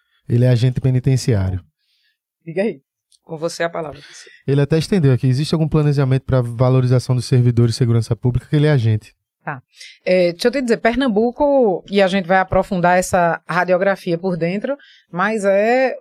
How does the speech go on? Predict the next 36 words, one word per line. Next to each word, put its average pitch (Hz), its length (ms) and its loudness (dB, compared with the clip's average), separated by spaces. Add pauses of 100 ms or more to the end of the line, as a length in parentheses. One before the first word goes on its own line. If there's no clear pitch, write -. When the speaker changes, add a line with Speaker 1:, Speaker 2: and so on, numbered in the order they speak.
(160)
Speaker 2:
um, 190 160 -6
o, 196 420 -6
o 190 40 -2
estado 190 500 -2
hoje 190 680 0
que 214 140 -20
tem 196 340 -6
a, 196 320 -2
a 190 60 -2
pior 208 340 0
situação 226 760 -4
carcerária, 208 960 -2 (500)
é, 180 220 2
de 170 100 -2
política 190 480 -2
penitenciária 202 1120 0
do 190 160 -4
país, 220 540 -2
Speaker 1:
Uhum. 127 180 -6
Speaker 2:
tá? 143 240 -6 (120)
É, 160 680 0 (360)
os 175 120 0
nossos, 220 600 0
é, 175 300 2 (540)
a 185 100 2
gente 208 240 0
tem 202 180 -2
aí 180 160 2
algumas 190 360 0
obras 196 400 0
de, 170 480 -4 (420)
de 175 100 -4
presídios 190 480 -2
que 190 120 -8
não 185 160 -2
são 165 600 -4